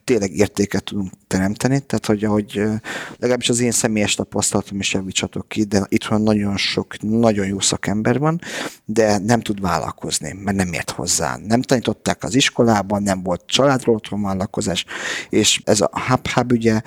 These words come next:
nagy amerikai szó az entrepreneurship, tehát hogy a vállalkozási szellemiséget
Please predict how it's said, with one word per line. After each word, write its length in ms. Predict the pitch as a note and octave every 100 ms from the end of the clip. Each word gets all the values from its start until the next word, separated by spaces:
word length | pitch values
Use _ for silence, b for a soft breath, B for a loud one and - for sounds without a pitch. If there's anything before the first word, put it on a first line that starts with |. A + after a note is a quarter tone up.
| B B B -
nagy 220 | A2 G#2+
amerikai 380 | G#2 F#2+ - F#2
szó 180 | - G2+
az 120 | G2
entrepreneurship, 1000 | G2 G2 - - G2 G2 F#2+ - A2 -
tehát 180 | G#2 G2
hogy 80 | G2+
a 60 |
vállalkozási 1000 | G2+ G2+ G2+ F#2+ - G2+ F#2+ G2 - F#2+
szellemiséget 1040 | F2 - G2 F#2+ F2+ - - F2 - -